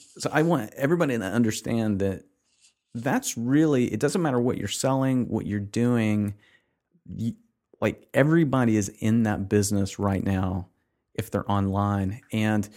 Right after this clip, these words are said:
and the reason why we're talking, the reason why I've had, I have Kyle here on the show is, uh, really for two reasons. The first is he's the only person who ever surprised me when it came to,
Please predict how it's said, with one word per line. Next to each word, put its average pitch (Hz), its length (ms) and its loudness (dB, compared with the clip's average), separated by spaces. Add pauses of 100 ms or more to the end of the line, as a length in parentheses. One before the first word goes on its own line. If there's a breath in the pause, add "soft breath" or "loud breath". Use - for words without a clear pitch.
(1080 soft breath)
and 147 120 4
the 143 60 2
reason 247 280 2
why 156 160 4
we're 131 200 2
talking, 127 360 0
the 110 60 -2
reason 170 220 -2
why 151 120 0
I've 117 100 -2
had, 131 320 -2
I 127 60 -6
have 120 240 -6
Kyle 113 320 -2
here 113 140 -4
on 104 120 -2
the - 60 -10
show 104 520 -2 (400 soft breath)
is, 107 560 0 (200)
uh, 139 80 -6 (220)
really 180 280 2
for 113 160 -2
two 131 240 2
reasons. 104 380 4
The 117 100 -2
first - 440 0
is 117 400 4 (200 loud breath)
he's 196 260 -2
the - 180 -2
only 175 340 2
person 135 540 0
who 123 300 0 (160)
ever 147 560 0 (100)
surprised 117 880 2
me 98 220 0
when 104 160 -2
it 90 100 -10
came 104 300 0
to, 98 440 0